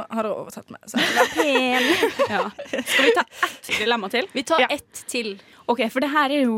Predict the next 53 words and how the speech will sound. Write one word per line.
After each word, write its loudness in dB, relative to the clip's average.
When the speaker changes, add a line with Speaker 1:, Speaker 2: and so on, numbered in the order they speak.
Speaker 2:
litt 0
sånn, 0
dette -4
her 2
er -2
et -14
ganske -4
stort -4
dilemma, -2
synes -8
jeg. -2
Ville 0
du 0
helst -6
kunne 2
styrt -4
helsa -4
di, 0
altså -2
det -8
fysiske, -8
sånn, 0
du 0
kunne 2
bare 0
bestemt -4
sånn, -6
«Oi, 2
nå 2
skal -4
jeg 0
være -6
frisk, -6
og 2
jeg -2
skal 2
Speaker 1:
Åh. 4
Speaker 2:
aldri 2
få -4
kreft, -4
og -2
jeg -4
skal -2
ditten -8
og -4
datten, -4
og -2
aldri 0
få 2
Speaker 1:
Ok. 2
Speaker 2:
vondt 0
i -2
ledda», -4